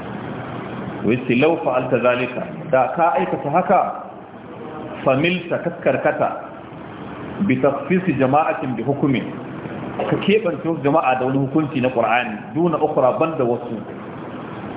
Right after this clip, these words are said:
Allah ya ce, "Lattakhazuka khalila," da sun rike ka masoyi. Ma'ana da ka karkace ma abinda Allah ya, ya, ya azaka a kai. Ka bi sun, sun ran. Ya ce, "Da sun rike ka masoyi." Allah ya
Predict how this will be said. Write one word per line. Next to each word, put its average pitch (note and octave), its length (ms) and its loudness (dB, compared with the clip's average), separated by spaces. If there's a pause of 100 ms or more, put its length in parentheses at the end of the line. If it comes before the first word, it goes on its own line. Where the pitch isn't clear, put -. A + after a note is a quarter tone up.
(120)
Allah C3 260 4
ya B2+ 120 2
ce, A#2+ 100 -2
"Lattakhazuka C3 760 2 (100)
khalila," A#2 300 4
da G#2+ 160 4
sun E3 100 4
rike C3 240 0
ka G#2+ 60 -2
masoyi. G2+ 400 0 (1080)
Ma'ana C3 300 4
da C#3+ 120 4
ka F3+ 220 2
karkace G#3 340 -2
ma F3 140 2
abinda D#3 340 2
Allah D3 200 4
ya, C3 340 2
ya, C#3+ 100 6
ya C3+ 220 4
azaka C#3+ 300 4
a A2 80 -2
kai. G#2 160 -6 (760)
Ka - 100 6 (120)
bi F#3+ 100 2 (240)
sun, F#3+ 160 2 (120)
sun F#3+ 140 4
ran. E3 180 4 (1200)
Ya D3 160 4
ce, D3 80 2
"Da C3+ 160 4
sun G3+ 160 4
rike D#3 160 0
ka C#3+ 60 2
masoyi." A#2 340 2 (1400)
Allah C#3 240 2
ya C3 100 0